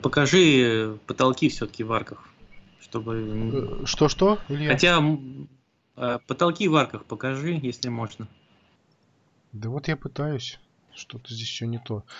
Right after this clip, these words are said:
Speaker 2: Давай, наверное,
Speaker 1: А, ну,
Speaker 2: щас
Speaker 1: я,
Speaker 2: я
Speaker 1: я-то видео
Speaker 2: открою.
Speaker 1: показал. Да,
Speaker 2: А.
Speaker 1: соратники, посмотрите на моё видео про арка-, арки по всему миру.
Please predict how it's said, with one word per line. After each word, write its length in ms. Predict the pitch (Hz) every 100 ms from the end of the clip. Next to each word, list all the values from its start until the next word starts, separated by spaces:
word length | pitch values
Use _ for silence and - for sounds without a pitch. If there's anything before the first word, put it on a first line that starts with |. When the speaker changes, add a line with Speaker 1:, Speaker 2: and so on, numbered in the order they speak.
| - - -
Speaker 2:
Давай, 280 | 127 156 190
наверное, 380 | 156 147 143 139
Speaker 1:
А, 40 |
ну, 100 | 139
Speaker 2:
щас 140 | 120
Speaker 1:
я, 120 | 139 139
Speaker 2:
я 0 |
Speaker 1:
я-то 240 | 147 - 151
видео 280 | 156 151
Speaker 2:
открою. 60 | 170
Speaker 1:
показал. 600 | 156 160 151 202 190 170 - - - - - - _ _ _ _ _ _ _
Да, 220 | - 110 120
Speaker 2:
А. 60 |
Speaker 1:
соратники, 640 | 117 131 139 - 123 -
посмотрите 600 | 117 - - 131 139 135 120
на 100 | 120
моё 420 | 120 120 127 127
видео 480 | 147 147 131 120 107
про 320 | - 113 127
арка-, 380 | 139 135 - 135
арки 300 | 135 139 -
по 140 | - 113
всему 300 | - 123 120
миру. 380 | 135 151 139